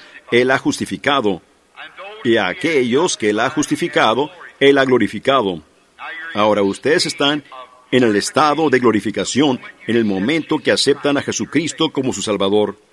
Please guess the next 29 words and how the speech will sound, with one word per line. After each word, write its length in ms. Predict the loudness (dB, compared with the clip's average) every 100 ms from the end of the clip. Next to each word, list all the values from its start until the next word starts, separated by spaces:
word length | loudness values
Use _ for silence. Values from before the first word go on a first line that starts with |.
| -20 -20 -20 -20 -8
Entonces 760 | -2 0 0 0 0 0 -2 -4 -2
entren 400 | -2 0 -2 -2
allí 240 | -2 -2 -2
al 120 | 0
cuarto, 440 | 0 0 0 -4 -6 -18 -6
en 160 | -2 0
donde 340 | 0 -2 -2
ellos 320 | -2 -2 -4 -6
estarán 380 | -4 -4 -2
buscando 580 | -4 -4 -4 -2 0 0 2
el 140 | 0
Espíritu 320 | 0 -2 -2
Santo, 440 | -2 -2 0 -4 -4
y 120 | -6
Dios 260 | -2 0 0
derramará 520 | 0 0 0 -2 -2
el 160 | -2 -2
Espíritu 320 | 0 -2 -2
Santo 300 | -2 -4 -4
sobre 180 | -4 -4
ustedes, 440 | -2 0 0 -2 -6 -20 -10
y 80 | -2
entonces 560 | -2 -2 2 2 2 -4
ustedes 400 | -6 -2 0 0
serán 260 | -2 -2
llenos 300 | -2 -2 -2
con 140 | -2 -2
el 80 | -2
Espíritu. 500 | -2 -2 0 -4